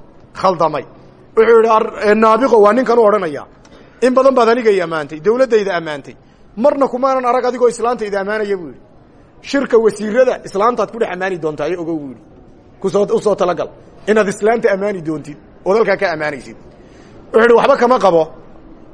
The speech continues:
Anigaa islaanta halkaa ka dhex ammaani doona, ii daa," buu yidhi.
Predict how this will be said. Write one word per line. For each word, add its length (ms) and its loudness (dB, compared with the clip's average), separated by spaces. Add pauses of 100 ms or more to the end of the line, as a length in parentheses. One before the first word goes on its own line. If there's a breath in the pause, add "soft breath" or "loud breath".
Anigaa 300 4
islaanta 380 2
halkaa 200 2
ka 100 2
dhex 200 0
ammaani 280 0
doona, 260 2
ii 160 -2
daa," 220 0
buu 120 -6
yidhi. 180 -14